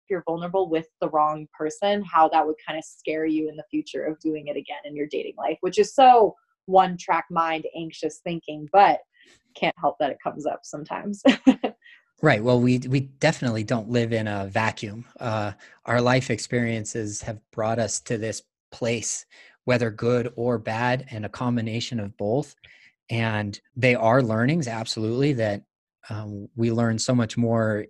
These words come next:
Speaker 2: in a relationship than we can outside of it, but we can certainly prepare for that relationship along the way.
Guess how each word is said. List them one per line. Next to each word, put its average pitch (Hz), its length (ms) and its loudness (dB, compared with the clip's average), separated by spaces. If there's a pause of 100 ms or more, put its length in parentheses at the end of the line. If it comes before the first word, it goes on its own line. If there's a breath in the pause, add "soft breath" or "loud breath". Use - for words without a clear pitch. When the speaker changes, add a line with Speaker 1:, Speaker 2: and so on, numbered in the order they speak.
Speaker 2:
in 113 160 -2
a 120 60 0
relationship 117 720 -2
than 107 160 -4
we 104 140 -6
can 110 500 -8 (460 soft breath)
outside 104 460 -4
of 104 60 -4
it, 160 220 0
but 104 220 -2 (680 soft breath)
we 107 240 -2
can 104 160 -4
certainly 113 360 0
prepare 110 520 -8
for 120 160 -6
that 113 160 -2
relationship 117 720 -4
along 110 320 -4
the 104 100 -4
way. 110 360 -2